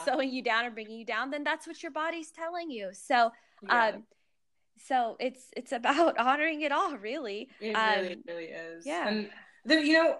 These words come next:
Speaker 2: I just wanted to touch on something about the breakup stuff, because,
Speaker 1: Mm-hmm.
Speaker 2: I mean, <clears throat> there have been people that I've been so in love with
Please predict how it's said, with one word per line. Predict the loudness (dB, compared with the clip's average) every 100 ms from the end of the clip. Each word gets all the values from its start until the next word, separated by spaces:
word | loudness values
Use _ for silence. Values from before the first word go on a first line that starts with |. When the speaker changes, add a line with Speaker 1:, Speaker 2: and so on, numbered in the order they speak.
| -4
Speaker 2:
I | -6
just | -6 -8
wanted | -10 -8 -8
to | -8
touch | -8 -8
on | -12
something | -10 -10 -8 -10
about | -6 -6 -6
the | -10
breakup | -10 -8 -10 -14 -16
stuff, | -12 -10 -10 -12
because, | -6 -6 -6
Speaker 1:
Mm-hmm. | -6 -6 -6 _ _ _ -4
Speaker 2:
I | -2
mean, | 0 -2 -4 -10 _ _ -10
<clears throat> | -4 -2
there | 0
have | 0
been | -2 -4
people | -6 -4 -4
that | -2
I've | -2 -2
been | -6 -8
so | -10 -4 -2 0 -2 -4
in | -6 -6 -8 -10
love | -6 0 0 0 -6 -2
with | 4 6 4